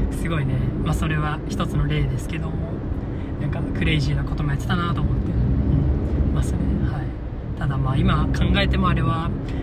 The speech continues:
うん、なんかもう思い出でしかないですね。意味があったのかと言われるとわからないですけど、うん、まあ、他にもね、いろいろあったと思うんですけど、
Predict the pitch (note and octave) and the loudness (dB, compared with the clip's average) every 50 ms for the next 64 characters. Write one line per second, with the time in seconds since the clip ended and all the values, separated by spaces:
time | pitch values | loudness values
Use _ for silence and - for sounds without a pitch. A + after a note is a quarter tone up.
0 | - - - - D#3+ D3+ D3+ C3+ A#2+ - - - - - - - - - - - | -4 -4 -4 -2 0 0 0 0 -2 -2 -4 -2 -4 -4 -4 -4 -4 0 0 2
1 | - - - - - - - - - - - - - - - D3 E3 F3 F3 F3 | 2 2 2 2 2 2 2 2 2 2 2 2 0 0 2 2 2 2 2 2
2 | E3+ E3 F3+ F3+ F3 - - C#3+ C#3 - - - - - - - - - - - | 2 2 2 2 2 2 2 2 4 2 2 2 2 0 0 0 0 0 0 0
3 | - - - - - - - G3 F#3+ F#3 D#3+ D3 D3 - - - - - - - | 0 0 0 0 0 0 2 4 4 4 4 4 2 2 2 0 -2 0 0 0
4 | E3+ - - E3+ E3+ E3 E3+ E3 E3 D#3+ D#3+ D#3 - D3+ - E3 E3+ - - G#3 | 0 0 -2 -2 -2 -2 -2 -2 -2 -2 -2 -2 -2 -2 -2 0 0 0 2 2
5 | - D3+ C#3+ - - - - - - - - - - - - - - - - - | 2 2 2 2 2 2 2 2 2 0 0 0 0 0 -2 -2 -2 -2 -2 -2
6 | - - - - - - - - C#3 C#3+ C3+ C#3 D3 D#3 D#3+ D3+ - - E3 F#3 | 0 0 0 0 0 0 0 0 2 2 2 2 2 2 2 0 0 0 2 2
7 | F#3+ F#3+ D#3+ C#3+ C3+ C#3 C#3+ D3+ - D#3 - - - - - - - - - - | 2 2 2 2 2 2 2 2 2 4 4 2 2 2 0 0 0 0 0 2
8 | - - - - - - - - - - | 2 2 4 4 4 4 4 4 4 4